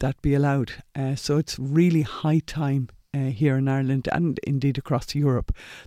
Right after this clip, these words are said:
that, uh, carers are, um, not just acknowledged, but that they receive, uh, the financial, uh, remuneration for their, uh, huge, uh, effort. And just to remember that it's generally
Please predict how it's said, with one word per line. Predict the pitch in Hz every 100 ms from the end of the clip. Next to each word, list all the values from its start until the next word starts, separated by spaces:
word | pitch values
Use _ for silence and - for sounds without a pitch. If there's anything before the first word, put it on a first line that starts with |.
| -
that, | 131 127 - -
uh, | 139
carers | 131 156 139 135 131 - -
are, | 147 131 131 - - - -
um, | 139 131 135 - -
not | 190
just | - 165 -
acknowledged, | 131 147 139 123 - -
but | 127 -
that | 127 127 -
they | 135 135 131
receive, | - 139 - 127 131 - - -
uh, | 135 123 123 123 -
the | 127 123
financial, | - - 135 139 - 131 127 - - - - -
uh, | 135
remuneration | 131 147 147 135 127 123 - 120
for | - - 131 123
their, | - 117 120 - _ -
uh, | 131
huge, | 127 - 156 139 - - - -
uh, | 139 -
effort. | - - 131 -
And | - 160 -
just | - - -
to | 165
remember | 147 147 156 147 131
that | - 131
it's | 147 -
generally | - 160 160 160 143 120